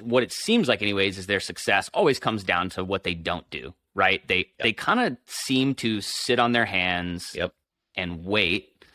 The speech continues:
Speaker 1: and then kinda strike at the right time. So I think last quarter,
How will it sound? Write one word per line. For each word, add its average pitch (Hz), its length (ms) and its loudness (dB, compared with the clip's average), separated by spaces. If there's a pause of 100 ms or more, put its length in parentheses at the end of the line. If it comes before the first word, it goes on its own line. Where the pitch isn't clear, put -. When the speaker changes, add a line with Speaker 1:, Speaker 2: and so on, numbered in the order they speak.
(760)
Speaker 1:
and 101 460 0 (320)
then 101 460 2
kinda 120 240 -2
strike - 600 0
at 92 120 -8
the 87 80 -2
right 87 240 0
time. 80 340 -2
So 101 240 2
I 98 120 2
think 120 260 -2
last 104 260 2
quarter, 104 600 2